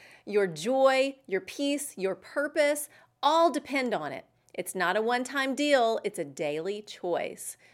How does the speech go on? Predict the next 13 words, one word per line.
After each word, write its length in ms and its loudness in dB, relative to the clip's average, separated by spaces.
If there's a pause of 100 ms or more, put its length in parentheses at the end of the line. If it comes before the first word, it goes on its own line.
You 120 -2
must 180 -2
recognize 840 2
the 120 -2
opportunity 840 -4
daily, 720 -2 (260)
and 100 -2
as 200 0
you 100 -6
do, 600 2 (160)
it 120 2
will 100 4
become 380 -6